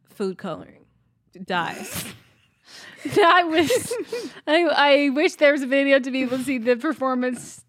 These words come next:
Speaker 2: to that. Um, how popcorn was invented.
Speaker 1: Popcorn was invented by, uh, somebody that had accidentally dried out. It was, first of all, it was invented by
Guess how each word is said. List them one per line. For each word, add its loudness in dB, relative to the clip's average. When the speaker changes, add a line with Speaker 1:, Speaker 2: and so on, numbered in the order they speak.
Speaker 2:
to -4
that. -2
Um, 2
how 2
popcorn -6
was -10
invented. -12
Speaker 1:
Popcorn -2
was -6
invented -12
by, -6
uh, -6
somebody -12
that -6
had -10
accidentally -10
dried -8
out. -8
It -10
was, -12
first -6
of -14
all, -4
it -8
was -10
invented -10
by -8